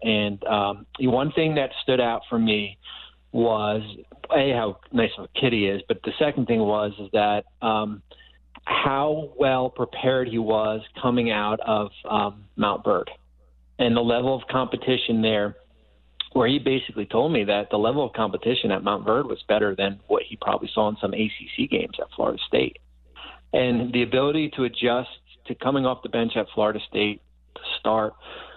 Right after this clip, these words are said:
I think he's well suited, um, for this game. And as I said, he's, he's only going to get better.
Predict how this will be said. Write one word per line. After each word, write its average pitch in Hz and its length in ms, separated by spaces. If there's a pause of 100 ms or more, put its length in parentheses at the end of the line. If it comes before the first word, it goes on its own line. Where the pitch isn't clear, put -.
(260)
I 131 120
think 160 180
he's 127 200 (120)
well 120 300 (140)
suited, 113 360 (300)
um, 104 380 (120)
for 120 160
this 107 180 (140)
game. 120 380
And 113 140
as 110 140
I 110 200
said, 127 240
he's, 107 140 (100)
he's 110 220
only 143 240
going 113 260
to - 180
get - 240
better. 123 300